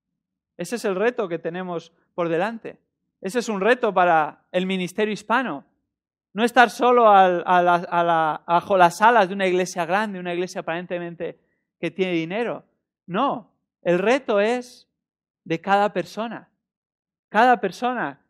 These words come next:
que es parte de la congregación, que su prioridad sea el reino de Dios y comience por el corazón y comience dedicando cosas a, el tiempo al Señor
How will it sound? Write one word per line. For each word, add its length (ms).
que 80
es 80
parte 260
de 40
la 100
congregación, 680
que 120
su 200
prioridad 600
sea 340
el 60
reino 380
de 140
Dios 420
y 100
comience 520
por 200
el 140
corazón 640
y 120
comience 380
dedicando 460
cosas 320
a, 280
el 140
tiempo 280
al 80
Señor 420